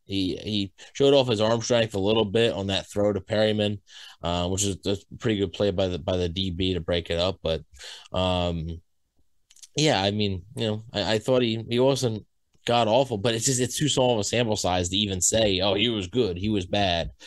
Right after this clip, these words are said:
Uh, you got to see him, and I mean, you're able to, to see him. I, I wish you would have seen him a little bit more, but, uh, you were able to see him nonetheless.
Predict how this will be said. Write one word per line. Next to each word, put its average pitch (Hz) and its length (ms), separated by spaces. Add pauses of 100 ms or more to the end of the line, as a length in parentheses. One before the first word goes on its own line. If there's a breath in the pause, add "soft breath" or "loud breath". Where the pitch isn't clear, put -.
(220 loud breath)
Uh, 90 320
you 110 140
got 139 100
to 139 80
see 156 160
him, 110 160 (140)
and 92 440
I 92 120
mean, 90 260
you're 95 160
able 98 360
to, 92 220 (380 loud breath)
to - 60
see 110 200
him. 104 140
I, 98 200
I - 20
wish 113 260
you 113 120
would 107 100
have 101 100
seen 107 220
him 92 180
a 95 220
little 113 240
bit 107 180
more, 98 500
but, 90 300
uh, 87 80
you 87 160
were 90 60
able 92 160
to 82 80
see - 160
him 87 140
nonetheless. 80 600